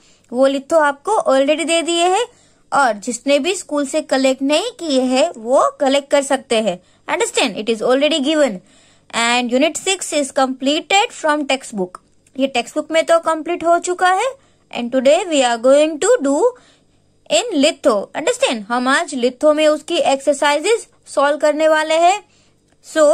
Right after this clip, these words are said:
take out your litho and let's start। Now see, in unit six, first question is of M C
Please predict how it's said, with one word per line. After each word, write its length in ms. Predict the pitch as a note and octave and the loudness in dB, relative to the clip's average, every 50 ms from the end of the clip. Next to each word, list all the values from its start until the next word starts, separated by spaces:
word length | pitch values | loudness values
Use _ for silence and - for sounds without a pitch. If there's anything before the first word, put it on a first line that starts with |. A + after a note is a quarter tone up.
| B4 C5 - - _ _ _ _ _ _ _ - | 2 0 -4 -8 _ _ _ _ _ _ _ -4
take 160 | A#3+ B3+ B3+ C#4+ D4 | -2 0 2 2 2
out 200 | E4+ G4+ - - G4+ | 2 0 0 0 0
your 100 | G#4 G4+ F#4 | 0 0 0
litho 300 | G4+ F#4+ - - G#4 G4+ G#4 G#4+ F#4+ - _ - | -2 -4 -2 0 0 0 0 0 -4 -8 _ -8
and 280 | A3 A3+ A3+ A#3 A#3 A#3+ C4 | -6 -6 -6 -6 -4 -2 0
let's 260 | D#4 F#4+ - - - - - _ _ _ _ _ _ _ _ _ _ - - - | 0 0 -2 -4 -8 -10 -12 _ _ _ _ _ _ _ _ _ _ -16 -16 -6
start। 480 | - F#4 F4 F#4 G#4 A#4 A#4+ - _ _ _ _ _ _ _ _ _ _ _ _ _ _ _ _ _ _ _ _ _ _ _ _ _ _ _ _ _ _ _ _ _ _ _ _ _ _ - | -4 -2 0 0 0 -2 -4 -8 _ _ _ _ _ _ _ _ _ _ _ _ _ _ _ _ _ _ _ _ _ _ _ _ _ _ _ _ _ _ _ _ _ _ _ _ _ _ -4
Now 280 | B3+ C4 C4+ C#4 D#4 G4 A#4 | -2 0 2 2 0 0 -2
see, 260 | G#4+ - - F4+ D#4+ D#4+ F#4 - - | -4 -2 -2 -2 0 -2 -4 -4 -2
in 200 | C#4 C#4+ C#4+ C#4+ | -2 0 2 2
unit 360 | C#4 D4 D4 E4+ F#4+ G#4+ A4+ | 2 2 2 2 2 0 -2
six, 600 | - - - - D4 A#3+ C4 C4+ C4+ - - - - - _ _ _ _ _ - - | -4 -10 -4 0 0 0 0 -2 -4 -8 -10 -10 -10 -14 _ _ _ _ _ -8 0
first 380 | D4+ D#4+ F4 G#4 B4 - - - | 2 2 2 2 0 -4 -6 -2
question 680 | F4 E4 C4+ B3+ B3 - - - - D#4 D#4+ F#4 G4 - - | 0 0 0 0 -2 -6 -8 -4 -2 -2 -2 -2 -4 -8 -6
is 300 | A#3 A3 A3+ G#3 - - _ - D4+ F4+ | -4 -4 -4 -4 -8 -6 _ 0 0 0
of 140 | - - - _ _ _ | 0 -4 -12 _ _ _
M 220 | C4 C#4+ D4 D4 C4 | -2 -2 0 0 -2
C 240 | - - F4+ E4+ | -2 -2 -2 -2